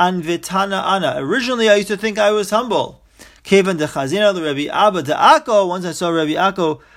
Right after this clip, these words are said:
the Rabbi Abba of Akko. Amar Ihu Chatama. He said one reason. Amar Amore Chatama. And his, one of the other rabbis there, who was sort of there to assist him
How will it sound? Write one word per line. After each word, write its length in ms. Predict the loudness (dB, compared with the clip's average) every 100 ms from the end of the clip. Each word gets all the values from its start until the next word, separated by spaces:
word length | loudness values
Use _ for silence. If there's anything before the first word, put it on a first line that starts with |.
| _
the 80 | -2
Rabbi 160 | 2 2
Abba 340 | 4 4 6
of 280 | 4 2 0
Akko. 480 | -4 -6 -6 -10 -10 _ -14 0
Amar 400 | 4 6 6 0
Ihu 260 | 0 -2 -2
Chatama. 680 | -2 -2 -2 -4 -2 -4
He 180 | -4 -4
said 340 | 0 4 4
one 200 | 2 -2
reason. 420 | -2 -6 -8 -10 -14 -20 -10
Amar 640 | -2 2 4 4 4 2 0
Amore 680 | -4 -6 -2 0 2 2 0
Chatama. 1000 | -8 -12 0 2 2 0 -2 -2 -4 -4
And 100 | -4
his, 260 | -6 -6 -10 -20 -4
one 140 | 0
of 60 | 2
the 80 | 4
other 220 | 4 4
rabbis 460 | 4 4 0 -2
there, 300 | 0 0 0
who 80 | -2
was 200 | -4 -2
sort 160 | 0 0
of 100 | 2
there 180 | 0 0
to 140 | -4
assist 340 | -2 0 -2 0
him 320 | -2 -4